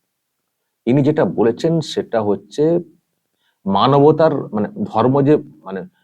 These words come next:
মানবতা যে বিষয়টা, সেই বিষয়কে মাথায় রেখে কথা বলেছেন। ধর্ম যা খুশি হতে পারে, কিন্তু মানব ধর্ম হচ্ছে আসল ধর্ম। মানুষ তার মতো করে কাজ করবেন, বিভিন্ন সংগঠন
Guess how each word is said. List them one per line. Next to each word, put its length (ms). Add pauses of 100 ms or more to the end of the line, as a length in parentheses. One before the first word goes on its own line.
(240)
মানবতা 500
যে 120
বিষয়টা, 460 (1160)
সেই 380 (760)
বিষয়কে 460
মাথায় 400
রেখে 240
কথা 240
বলেছেন। 420 (1700)
ধর্ম 300 (360)
যা 140
খুশি 280
হতে 280
পারে, 280
কিন্তু 240
মানব 440
ধর্ম 360
হচ্ছে 280
আসল 340
ধর্ম। 300 (640)
মানুষ 400
তার 160
মতো 220
করে 180 (100)
কাজ 240
করবেন, 440
বিভিন্ন 320
সংগঠন 580